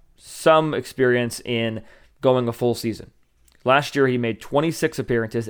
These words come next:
eight of those being starts, had an E R A of three point nine nine in sixty-seven and two thirds of an inning, E R A plus at ninety-eight, so not terrible, but not, you know, right below average, two points below average. whip was a little high at one point three five.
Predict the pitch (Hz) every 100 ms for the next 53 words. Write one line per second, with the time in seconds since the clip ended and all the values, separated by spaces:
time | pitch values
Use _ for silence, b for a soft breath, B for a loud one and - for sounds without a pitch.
0 | - 143 147 139 131 107 120 110 - 101
1 | 101 - B B B 127 127 156 151 143
2 | 123 - 139 156 156 151 147 127 123 127
3 | 113 101 98 110 b b b _ - 113
4 | - 151 - 151 147 135 127 - 147 -
5 | 131 131 123 127 120 113 101 110 b b
6 | b 135 147 147 139 - 135 131 107 120
7 | 123 139 139 120 127 131 - 117 123 -
8 | - - 139 131 135 135 120 120 - _
9 | _ 120 104 104 - _ - 123 123 -
10 | 127 131 127 113 120 - 120 131 123 120
11 | 117 110 113 - b b b 143 156 175
12 | 147 151 147 123 135 139 127 120 135 131
13 | 135 127 - 127 117 - 123 135 131